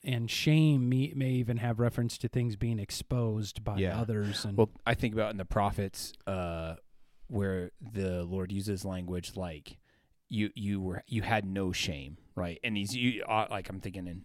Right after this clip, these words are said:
Speaker 2: Ezekiel sixteen where he's talking about Israel's like a prostitute and they're laying around naked and they have no shame over their sin.
Speaker 1: Right.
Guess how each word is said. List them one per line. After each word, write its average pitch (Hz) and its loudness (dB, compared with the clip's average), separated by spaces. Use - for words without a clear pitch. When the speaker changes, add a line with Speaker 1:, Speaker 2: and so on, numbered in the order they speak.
Speaker 2:
Ezekiel 98 -6
sixteen 95 -6
where 87 -8
he's 90 -8
talking 92 -6
about 82 -8
Israel's 92 -6
like 90 -10
a - -12
prostitute 92 -6
and - -10
they're 87 -8
laying 101 -4
around 92 -4
naked 98 -6
and 87 -8
they 87 -8
have 95 -6
no 95 -6
shame 90 -6
over 92 -4
their 87 -8
sin. 80 -8
Speaker 1:
Right. 117 -2